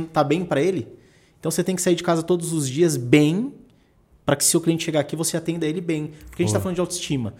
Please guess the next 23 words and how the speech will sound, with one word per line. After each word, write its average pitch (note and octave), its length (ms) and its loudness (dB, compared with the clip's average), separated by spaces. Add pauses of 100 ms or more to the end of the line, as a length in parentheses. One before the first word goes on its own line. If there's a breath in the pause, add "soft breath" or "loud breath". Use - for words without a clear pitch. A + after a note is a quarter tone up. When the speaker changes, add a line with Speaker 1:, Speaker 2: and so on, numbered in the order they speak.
(140 soft breath)
Speaker 1:
Se - 100 -12
você B2+ 180 -2
acha D#3 160 0
que F3 80 -4
não F3 100 -2
tá F3 120 -2
bem D3+ 140 0
pra D3+ 140 -6
uma C3+ 120 -2
foto, C#3 240 -4
você D#3 60 -6
não D#3+ 100 -6
tá E3+ 120 -6
bem E3+ 120 -6
pra D3 100 -6
atender A#2 220 -4
o G#2 40 -4
seu G#2+ 160 -10
cliente. F#2+ 320 -6
Speaker 2:
É, G2+ 40 -4
ó, G2+ 60 -6 (140)
tá G2 100 -8
vendo? A2 280 -2